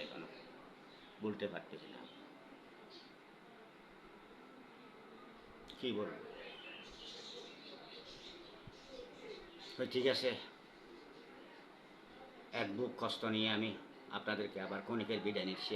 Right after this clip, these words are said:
আপনাদেরকে আমি বিভিন্ন রকম ভিডিও দেবো, ভিডিও, বিভিন্ন রকম ভিডিও দিতে চেষ্টা করব। আপনারা আমার ভিডিওগুলো দেখবেন, YouTube চ্যানেল লাইক করবেন, কমেন্ট করবেন, শেয়ার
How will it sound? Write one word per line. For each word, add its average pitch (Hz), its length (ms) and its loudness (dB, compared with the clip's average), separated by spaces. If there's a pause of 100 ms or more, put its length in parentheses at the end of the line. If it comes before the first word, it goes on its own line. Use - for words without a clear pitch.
আপনাদেরকে 98 380 2
আমি 101 160 4
বিভিন্ন 101 220 6 (100)
রকম 98 180 4 (100)
ভিডিও 101 300 6
দেবো, 95 160 4 (160)
ভিডিও, 101 200 4 (160)
বিভিন্ন 98 280 2
রকম 98 140 -2 (120)
ভিডিও 98 260 4
দিতে 98 140 0 (100)
চেষ্টা 95 300 -2
করব। 92 160 0 (840)
আপনারা 92 260 0
আমার 95 140 6 (100)
ভিডিওগুলো 95 400 6 (140)
দেখবেন, 87 300 4 (1120)
YouTube 98 420 6
চ্যানেল 98 320 6 (800)
লাইক 104 200 8 (100)
করবেন, 98 280 4 (140)
কমেন্ট 104 340 6
করবেন, 95 280 4 (140)
শেয়ার 98 220 6